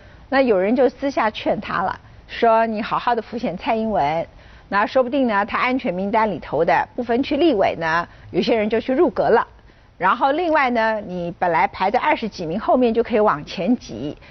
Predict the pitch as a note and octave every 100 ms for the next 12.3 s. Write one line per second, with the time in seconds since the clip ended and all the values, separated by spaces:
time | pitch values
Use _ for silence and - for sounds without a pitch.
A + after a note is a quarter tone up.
0 | - - C#4 D4 D4+ A3 G3 G#3 - E3+
1 | F3+ G3+ B3+ - G#2+ A2 - - - -
2 | - C4 G#3 F3 F#3+ D3+ G#2+ F2+ - -
3 | - G3 - - F3+ C#3 - F3 A#3+ F#3+
4 | B3+ G#3+ - G3 - - - - G3+ G#3+
5 | E3 C#3 - C4 G#3 F3+ E3 D3+ F#3 -
6 | - F3+ D#3+ F#3 F#3 F#3 B3 C4+ D3+ -
7 | - - - - - G#3+ G3 - B3+ A#3+
8 | F#3+ A#3 C#4 C#4 C4 C4 E4 - D4+ -
9 | - - - - - - G3+ C4+ B3+ A#3+
10 | A#3 - - - - - - - G#4 F4+
11 | D#4+ D#4 - G4+ F#4 D#4 A3+ - F#4 A#3
12 | - - -